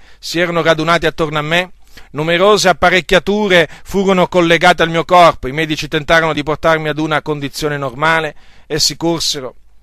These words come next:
attorno e applicarono ogni possibile provvedimento, ma tutti i loro sforzi non servirono a nulla.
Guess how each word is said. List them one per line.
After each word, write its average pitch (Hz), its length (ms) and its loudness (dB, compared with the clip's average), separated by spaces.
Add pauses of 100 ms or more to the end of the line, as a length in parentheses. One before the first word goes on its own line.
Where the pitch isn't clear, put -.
(120)
attorno 170 480 -2
e - 20 2
applicarono 156 540 0
ogni 147 160 -6
possibile 143 420 -6
provvedimento, 131 720 -8
ma 135 100 -6
tutti 156 220 -6
i 151 60 -4
loro 143 180 0
sforzi 147 480 0
non 135 140 -10
servirono 127 480 -8
a - 20 -6
nulla. 117 400 -10